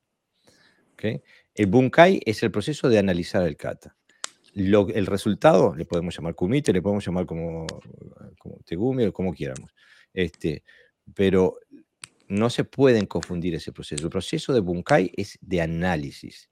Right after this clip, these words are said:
no es de hacer una coreografía más con otra persona que, que represente lo que hace un kata.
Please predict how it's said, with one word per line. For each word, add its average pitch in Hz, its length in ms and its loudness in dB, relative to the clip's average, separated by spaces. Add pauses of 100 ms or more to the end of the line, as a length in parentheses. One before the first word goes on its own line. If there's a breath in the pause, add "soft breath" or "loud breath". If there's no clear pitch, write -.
(160)
no 98 320 -2
es 107 380 -4
de 80 280 -6
hacer 90 400 0 (440 loud breath)
una 95 300 -2
coreografía 87 680 0
más 107 460 -4 (100)
con 87 160 -2
otra 87 180 -4
persona 98 440 -4
que, 90 380 -2 (100)
que 95 140 -4
represente 92 600 -4
lo 80 140 -6
que 87 80 -8
hace - 120 -14
un 80 100 -8
kata. - 260 -14